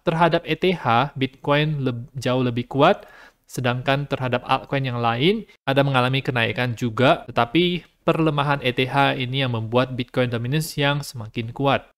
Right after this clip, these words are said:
Dan kita akan lihat untuk berita Fidelity di mana dia dirumorkan akan membeli Grayscale atau memberikan proposal spot Bitcoin E T F. Nah, tahun dua ribu delapan belas itu mereka pernah meluncurkan F D A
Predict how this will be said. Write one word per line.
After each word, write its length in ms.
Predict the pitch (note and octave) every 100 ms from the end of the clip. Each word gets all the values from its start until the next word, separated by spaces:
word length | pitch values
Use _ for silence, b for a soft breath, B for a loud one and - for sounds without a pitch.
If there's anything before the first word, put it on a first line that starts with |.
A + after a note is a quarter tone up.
| _
Dan 160 | C3 B2+
kita 240 | C#3 C#3
akan 240 | D3 C#3+
lihat 400 | C#3 C#3+ D3 -
untuk 320 | C3 C3 D#3+ B2+
berita 480 | C3+ C3+ C#3 C3
Fidelity 560 | - C#3+ B2+ B2+ D#3+ D3
di 120 | B2+ B2
mana 240 | C3 B2+
dia 200 | C3 C3+
dirumorkan 920 | A#2+ C#3 D#3+ D#3+ E3 F#3 - B2 D#3+
akan 560 | D3 E3 - F#3+ F#3+ F3 B -
membeli 560 | D3 C#3 C#3 C3+ F3 C#3+
Grayscale 600 | C3 D#3 G#3 - C3+ C3+
atau 600 | C#3 C#3+ E3+ D#3+ D#3+ - -
memberikan 400 | C3 B2+ C3 -
proposal 640 | C3+ D#3 D3 D#3 D#3 D#3
spot 480 | - - - B2+ B2
Bitcoin 480 | C#3 F#3 - C#3+ C#3+
E 160 | C#3 B2+
T 160 | C#3+ -
F. 320 | D3+ - - _
Nah, 160 | B2+ A2 -
tahun 320 | D#3+ B3 B3+
dua 160 | F#3 D3+
ribu 160 | C#3+
delapan 240 | C#3+ C#3 C3+
belas 240 | C3 -
itu 320 | G3+ - A#2+
mereka 400 | A#2 A2+ A#2 C3+
pernah 560 | - C3 C3 C3+ D3 - C3+
meluncurkan 720 | A#2+ A#2 - F3+ F3 C3+ -
F 240 | C#3+ -
D 160 | B2 -
A 320 | B2 C#3+